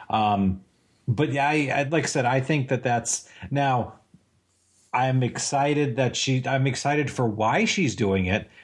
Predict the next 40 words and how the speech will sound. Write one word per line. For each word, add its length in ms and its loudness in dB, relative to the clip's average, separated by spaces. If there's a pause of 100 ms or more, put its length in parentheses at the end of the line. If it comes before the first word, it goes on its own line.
(140)
but 140 0
I 160 2
just, 240 -2
I 180 0
don't 280 0
believe 480 0
that 140 0
she's 240 0
done 360 2
there. 340 0
I 160 2
just, 240 0
I 120 2
don't 280 -2
think 220 0
the 100 2
stories, 560 2 (240)
she's 380 -2
not 340 -2
the, 560 0 (360)
the, 360 2 (400)
the, 60 -12
the, 240 0 (640)
the, 180 0 (400)
oh, 220 0
I 100 2
can't 260 -2
remember 200 0
if 120 -4
I 80 2
can 120 0
say 160 0
this 160 -2
on 60 2
the 40 0
show 140 0
or 60 2
not, 240 -2
but 100 2
that, 280 -2